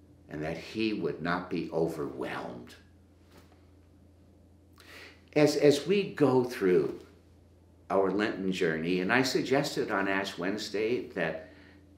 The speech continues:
that Lent is a journey from ashes to Easter. It's a journey from brokenness to wellness, from brokenness to shalom. If that is true, and I believe it is,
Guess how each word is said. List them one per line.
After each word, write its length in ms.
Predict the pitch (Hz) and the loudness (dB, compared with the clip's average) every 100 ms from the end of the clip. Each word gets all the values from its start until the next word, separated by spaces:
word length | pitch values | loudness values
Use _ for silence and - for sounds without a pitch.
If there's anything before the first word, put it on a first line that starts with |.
| - - | -20 -12
that 240 | 95 92 90 | -6 -4 0
Lent 320 | 110 135 131 | 2 2 0
is 160 | 90 92 | -6 -6
a 60 | |
journey 420 | 85 95 104 110 | 0 0 2 0
from 260 | 117 85 76 | -4 -6 -6
ashes 520 | 87 104 110 113 90 - | 0 0 0 -4 -6 -6
to 240 | - - | -8 2
Easter. 520 | 123 120 - 107 101 | 2 2 -2 -6 -4
It's 260 | 82 - - | -6 -8 -8
a 100 | - | -8
journey 540 | - 107 123 117 104 | 0 2 2 0 -2
from 300 | 98 78 76 | -4 -8 -8
brokenness 800 | - 104 113 - 82 73 73 - | -2 2 2 0 -4 -4 -6 -8
to 80 | - | -10
wellness, 800 | - 80 85 87 85 80 - - - - - - - - | -6 -2 -2 -2 -4 -6 -8 -12 -20 -20 -20 -20 -20 -20
from 220 | - 69 | -14 -10
brokenness 580 | 73 90 - 76 71 - | -2 -2 -2 -6 -10 -10
to 100 | 73 | -8
shalom. 520 | - 69 69 62 62 - - - - - - - - - - - - | -8 -6 -6 -8 -10 -14 -20 -20 -20 -20 -20 -20 -20 -20 -20 -14 6
If 220 | 147 170 | 6 8
that 200 | 170 143 127 | 6 6 6
is 160 | 104 | 2
true, 340 | - 127 104 82 | 2 4 4 2
and 80 | |
I 80 | 80 | -2
believe 440 | 82 85 104 - 113 | -4 -2 -2 -2 -2
it 80 | |
is, 380 | 69 - - - | -4 -4 -10 -14